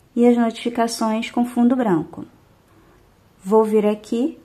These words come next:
vou dar um toque e automaticamente ele vai aplicar. Meu centro de controle já mudou, as notificações também do centro de controle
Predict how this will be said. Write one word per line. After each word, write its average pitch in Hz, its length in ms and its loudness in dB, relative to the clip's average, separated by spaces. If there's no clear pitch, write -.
vou 208 180 0
dar 208 200 2
um 240 180 -2
toque 240 500 0
e 233 80 -2
automaticamente 226 1000 -2
ele 233 180 2
vai 220 200 2
aplicar. 202 640 -6
Meu 208 200 2
centro 214 340 -4
de 202 100 -6
controle 190 460 -4
já 190 160 -4
mudou, 190 540 -2
as 208 180 -2
notificações 220 1200 -2
também 196 560 0
do 185 100 -8
centro 175 300 -2
de 175 100 -14
controle 214 640 -2